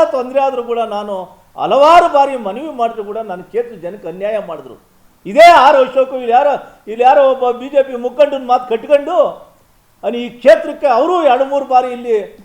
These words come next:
ಜನಪ್ರತಿನಿಧಿ ಆಗಿದ್ರು. ಅಷ್ಟಾದ್ರೂ ಅವ್ರಿಗೆ ಏನಾದರೂ ಇದು ಬೇಡ? ಅವ್ರಿಗೆ ಸನ್ಮಾನ್ಯ ಉಪಮುಖ್ಯಮಂತ್ರಿ ಡಿ ಕೆ ಶಿವಕುಮಾರ್ ಅವರು ಇಂಥ ಅವರು ವಿರೋಧ ಪಕ್ಷಕ್ಕೆ ಇದ್ರು, ಇದ್ರು ಕೂಡ ಐವತ್ತು ಕೋಟಿ ರೂಪಾಯಿ ರಿಲೀಸ್ ಮಾಡಿ ಇಂಡಸ್ಟ್ರಿ ಒಳಗೆ ಕೆಲಸ ನಡೀತಾ ಇದೆ.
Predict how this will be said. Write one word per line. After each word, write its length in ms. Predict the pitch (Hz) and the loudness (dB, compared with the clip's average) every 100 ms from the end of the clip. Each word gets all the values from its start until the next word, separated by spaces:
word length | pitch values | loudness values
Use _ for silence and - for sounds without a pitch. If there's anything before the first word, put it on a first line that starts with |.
| _ - | _ -10
ಜನಪ್ರತಿನಿಧಿ 920 | 170 269 302 247 294 294 285 269 262 247 | -2 0 0 -2 -4 -10 -10 -10 -4 -2
ಆಗಿದ್ರು. 420 | 233 233 214 208 | 0 -2 -6 -6
ಅಷ್ಟಾದ್ರೂ 560 | 185 185 285 339 339 | -6 -6 2 4 4
ಅವ್ರಿಗೆ 260 | 302 262 233 | 2 2 -4
ಏನಾದರೂ 640 | 247 247 233 226 196 - _ - | -4 -4 -2 -6 -6 -14 _ -14
ಇದು 280 | 196 208 220 | -12 -10 -4
ಬೇಡ? 180 | 233 | -2
ಅವ್ರಿಗೆ 640 | 233 214 214 254 311 - _ _ _ - | 0 -2 -2 -6 -8 -14 _ _ _ -12
ಸನ್ಮಾನ್ಯ 420 | 214 233 220 220 202 185 - _ _ | -8 -4 -4 -4 -6 -10 -18 _ _
ಉಪಮುಖ್ಯಮಂತ್ರಿ 720 | 165 262 269 262 247 240 196 | -6 -2 -2 -4 -6 -8 -10
ಡಿ 60 | 269 | -8
ಕೆ 120 | 277 | -8
ಶಿವಕುಮಾರ್ 520 | - 254 330 294 262 | -6 -12 -6 -2 -2
ಅವರು 440 | 247 214 208 180 _ _ _ | -2 -4 -8 -10 _ _ _
ಇಂಥ 220 | 180 233 | -14 -4
ಅವರು 260 | 247 226 208 | 0 0 0
ವಿರೋಧ 400 | 220 262 640 622 | 0 4 4 4
ಪಕ್ಷಕ್ಕೆ 320 | 285 - 233 | -4 -4 -12
ಇದ್ರು, 220 | 240 226 | -12 -10
ಇದ್ರು 260 | 226 190 208 | -10 -8 -12
ಕೂಡ 180 | 196 190 185 160 _ _ - 202 220 208 202 | -8 -6 -6 -8 _ _ -12 -6 -4 -2 -2
ಐವತ್ತು 360 | 269 311 311 | 2 2 2
ಕೋಟಿ 180 | 262 247 | -2 -4
ರೂಪಾಯಿ 280 | 240 240 220 | -4 -2 -2
ರಿಲೀಸ್ 300 | 233 311 277 | -4 -8 -6
ಮಾಡಿ 160 | 247 | -6
ಇಂಡಸ್ಟ್ರಿ 360 | 226 254 269 262 | -4 -4 -2 -2
ಒಳಗೆ 160 | 233 226 | -6 -4
ಕೆಲಸ 200 | 226 262 | -4 0
ನಡೀತಾ 420 | 302 277 254 226 | 0 -2 -4 -4
ಇದೆ. 480 | 220 208 - _ | -4 -8 -12 _